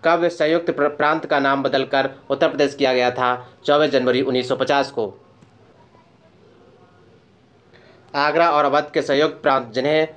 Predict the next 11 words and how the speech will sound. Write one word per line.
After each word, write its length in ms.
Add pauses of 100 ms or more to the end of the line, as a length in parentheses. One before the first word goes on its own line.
(120)
अब 140
उत्तर 240
प्रदेश 280
के 80
नाम 220
से 140
जाना 300
जाता 320
है, 320 (220)
ने 220
वर्ष 320